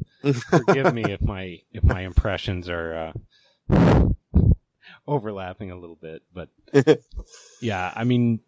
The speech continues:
Speaker 2: what did you think of the Fizdale firing? I know <laughs> you and I had a little bit of
Speaker 1: <laughs>
Speaker 2: disagreement over it tonight, as I, um, may have trolled you a little.
Speaker 1: I don't know. I don't really know much about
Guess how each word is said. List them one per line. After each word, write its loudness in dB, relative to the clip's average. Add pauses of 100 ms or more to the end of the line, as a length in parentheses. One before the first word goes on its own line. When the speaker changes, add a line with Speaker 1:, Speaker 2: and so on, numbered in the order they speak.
(380)
Speaker 2:
what -2
did -2
you 4
think 0
of -4
the -4
Fizdale -4
firing? -4
I -2
know 6
<laughs> 6
you 8
and 2
I -6
had -2
a -6
little -6
bit 4
of 0 (260)
Speaker 1:
<laughs> -8
Speaker 2:
disagreement 0
over -4
it -4
tonight, -2
as -2
I, -2 (160)
um, -14 (100)
may 4
have 2
trolled 0
you -2
a -2
little. -6 (420)
Speaker 1:
I 4 (180)
don't 2
know. 2
I 4
don't 4
really 4
know -2
much -4
about -2